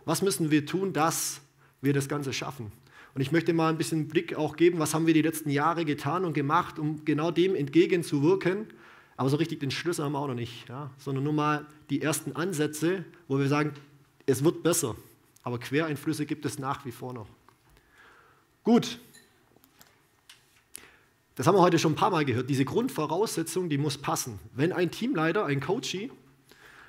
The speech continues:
aber auch ein Coach oder ein Second Coach schon hutschnurvoll ist mit seinen Themen, was er im Alltag schon macht,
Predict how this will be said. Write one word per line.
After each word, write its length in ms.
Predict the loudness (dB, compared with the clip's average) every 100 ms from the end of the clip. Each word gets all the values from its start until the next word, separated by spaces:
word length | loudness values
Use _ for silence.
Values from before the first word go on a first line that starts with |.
| _ -4
aber 300 | 0 2 2
auch 220 | 0 0
ein 200 | 0 0
Coach 400 | 0 0 0 -4
oder 140 | -4 -2
ein 140 | -2
Second 300 | -2 -2 -4
Coach 420 | -4 -6 -6 -10 -10
schon 340 | -6 -6 -6
hutschnurvoll 540 | -8 -6 -6 -4 -2
ist 180 | -2 -4
mit 120 | -6
seinen 260 | -4 -4 -4
Themen, 300 | -4 -4 -2
was 160 | -4 -6
er 80 |
im 140 | -8 -6
Alltag 360 | -6 -4 -6
schon 200 | -6 -6
macht, 420 | -4 -6 -8 -16